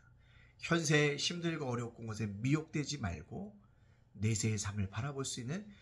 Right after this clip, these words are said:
그런 믿음의 변화를 일으킬 수 있는 것이 바로 예수 그리스도의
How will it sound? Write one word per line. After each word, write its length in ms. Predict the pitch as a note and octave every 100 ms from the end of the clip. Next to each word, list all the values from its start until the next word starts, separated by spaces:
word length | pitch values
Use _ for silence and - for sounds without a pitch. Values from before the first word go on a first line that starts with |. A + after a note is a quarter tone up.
| - -
그런 260 | - A#2 A#2
믿음의 580 | C#3 D#3+ D#3+ D#3+ D#3
변화를 420 | - G#2 G#2 G2+ G2+
일으킬 300 | G#2+ - -
수 160 | -
있는 300 | A2+ C3 A#2+
것이 420 | B2+ B2 E3+ A3+ - - -
바로 240 | - E2 G2+
예수 260 | B2+ -
그리스도의 380 | A#2+ - B2+ -